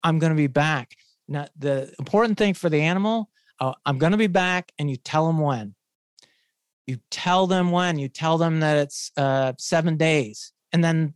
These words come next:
the next day, you should do it again. And now it's six days. Then it's five days. So the animal's like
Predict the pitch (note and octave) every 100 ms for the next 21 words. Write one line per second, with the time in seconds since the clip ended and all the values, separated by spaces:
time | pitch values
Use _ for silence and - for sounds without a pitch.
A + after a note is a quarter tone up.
0 | - C#3 E3+ B3+ - - C#3+ C3+ F#3+ B3+
1 | _ _ D3 - C3+ E3+ E3 F#3+ G#3+ C4
2 | A3+ A3 C4 - _ _ _ _ _ _
3 | - D#3+ D#3 D#3+ D#3+ - - C4+ C4+ -
4 | - C#3 A#2 - - - - _ _ _
5 | _ _ _ _ _ D3+ E3+ F#3+ - A#3
6 | C4 C4+ F#3 D3+ C3 - E3+ F3 B3+ D4+
7 | B3 F3 F3+ E3+